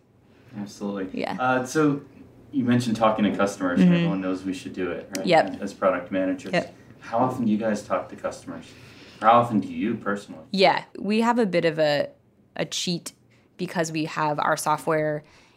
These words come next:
Speaker 2: is a chat platform, and
Speaker 1: Mm-hmm.
Speaker 2: so
Speaker 1: Yeah.
Speaker 2: it's easy for our customers when they're using our product to talk to us. So it makes it a lot easier for me to talk to a customer than I think maybe someone else. But I try to get on the phone with a customer,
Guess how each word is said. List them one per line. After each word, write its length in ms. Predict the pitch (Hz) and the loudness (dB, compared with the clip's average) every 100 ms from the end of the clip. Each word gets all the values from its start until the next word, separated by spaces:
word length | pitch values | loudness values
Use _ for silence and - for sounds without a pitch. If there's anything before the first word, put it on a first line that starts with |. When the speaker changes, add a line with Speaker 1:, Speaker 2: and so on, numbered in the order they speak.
| _ | _
Speaker 2:
is 280 | - 165 143 | -4 -2 0
a 260 | 151 151 147 - | 0 0 -2 -4
chat 240 | 160 151 - | -2 0 0
platform, 600 | 170 165 202 202 202 202 | -4 -2 -2 0 0 -2
and 140 | 175 | -4
Speaker 1:
Mm-hmm. 60 | 143 | 0
Speaker 2:
so 340 | 160 156 151 | 2 4 2
Speaker 1:
Yeah. 160 | 185 - - - | -2 -6 -10 -6
Speaker 2:
it's 260 | 170 - - - _ _ _ - | -4 -4 -10 -20 _ _ _ -4
easy 340 | 190 170 170 | -2 0 0
for 200 | - 165 | 0 0
our 100 | 160 | 0
customers 400 | 170 165 165 156 | 0 -2 -2 -4
when 100 | 160 | -4
they're 100 | 151 | -4
using 220 | 151 160 | -4 -4
our 80 | 156 | -4
product 240 | 151 151 | -4 -6
to 60 | - | -6
talk 180 | - 147 | -10 -8
to 120 | - | -4
us. 300 | 151 240 - - - - - | -2 -2 -6 -14 -20 -20 -12
So 120 | - | -2
it 60 | 170 | 2
makes 160 | 185 196 | 2 4
it 20 | |
a 40 | |
lot 160 | 190 151 | 4 4
easier 260 | 165 165 | 2 0
for 80 | 156 | 0
me 340 | 160 160 160 - - | -4 -4 -4 -8 -12
to 100 | 175 | -6
talk 160 | 165 160 | -4 -4
to 80 | |
a 40 | 156 | -4
customer 280 | 160 - 160 | -6 -6 -6
than 80 | |
I 20 | 160 | -6
think 120 | 156 | -6
maybe 180 | 156 151 | -6 -6
someone 280 | 160 156 160 | -6 -4 -4
else. 400 | 165 160 - - - - - - | -4 -6 -10 -14 -20 -20 -20 0
But 160 | 175 - | 2 4
I 120 | 170 | 2
try 180 | 214 262 | 2 2
to 60 | 269 | 2
get 160 | 208 190 | 4 2
on 120 | 190 | 2
the 60 | 180 | 0
phone 680 | - 170 170 165 170 170 - - | 0 2 2 2 0 -2 -6 -6
with 200 | 170 165 | -4 -2
a 80 | 165 | -4
customer, 720 | 175 160 160 160 156 160 | -4 -6 -4 -4 -2 -4